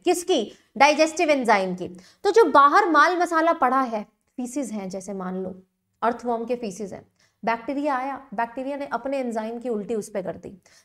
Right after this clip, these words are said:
यानी कि अपने एंजाइम से वो उन फीसिस को क्या कर रहा है? डाइजेस्ट कर रहा है। They release digestive enzyme outside। और फिर जो इनके काम की चीज होगी, इसको ये क्या कर लेंगे? एब्जॉर्ब कर लेंगे, न्यूट्रिएंट्स को डायरेक्टली एब्जॉर्ब कर लेंगे,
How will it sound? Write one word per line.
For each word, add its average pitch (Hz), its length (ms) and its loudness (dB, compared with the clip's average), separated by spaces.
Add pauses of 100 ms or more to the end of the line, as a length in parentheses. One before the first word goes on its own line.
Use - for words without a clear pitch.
(120)
यानी 294 220 -2
कि 311 280 -6
अपने 320 280 -2
एंजाइम 262 460 -2
से 294 180 -6
वो 247 220 -4
उन 294 240 -4
फीसिस 311 420 -4
को 320 140 -4
क्या 285 200 -2
कर 254 160 -4
रहा 240 220 0
है? 302 220 4 (260)
डाइजेस्ट 226 640 -6
कर 220 180 -4
रहा - 140 -6
है। 175 80 -6
They 254 140 4
release 294 320 2
digestive 269 520 2
enzyme 285 300 0
outside। 285 420 0 (300)
और 320 120 4
फिर 415 160 6
जो 403 100 6
इनके 403 220 4
काम 381 320 6
की 392 100 2
चीज 381 220 4
होगी, 370 220 6
इसको 370 260 0
ये 349 100 2
क्या 320 180 4
कर 302 140 0
लेंगे? 320 280 0 (180)
एब्जॉर्ब 208 640 4
कर 190 160 -2
लेंगे, 214 340 0
न्यूट्रिएंट्स 262 540 0
को 277 80 2
डायरेक्टली 220 460 2
एब्जॉर्ब 233 560 4
कर 196 120 4
लेंगे, 156 320 -6